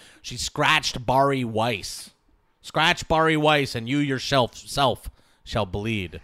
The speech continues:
How terrifying for Ted Sarandos to know that he angered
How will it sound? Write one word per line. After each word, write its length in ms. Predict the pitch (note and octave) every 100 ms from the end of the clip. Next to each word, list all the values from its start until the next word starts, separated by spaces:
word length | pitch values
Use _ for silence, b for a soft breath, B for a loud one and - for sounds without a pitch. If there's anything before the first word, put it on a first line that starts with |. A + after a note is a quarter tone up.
| - _ _ _ _ -
How 200 | C4 - _ _
terrifying 720 | - G#3+ B3+ G#3 - G#2+ E2+ F#2
for 140 | A2
Ted 240 | - C#3+
Sarandos 840 | C#3 A#2 G2+ A#2 A#2+ F2+ D2 - - _ _ _ _ _ _
to 80 | B2
know 200 | B2 B2+
that 120 | A2+
he 240 | A#2 A#2+ A#2
angered 560 | A2+ A2+ A2 G#2 G2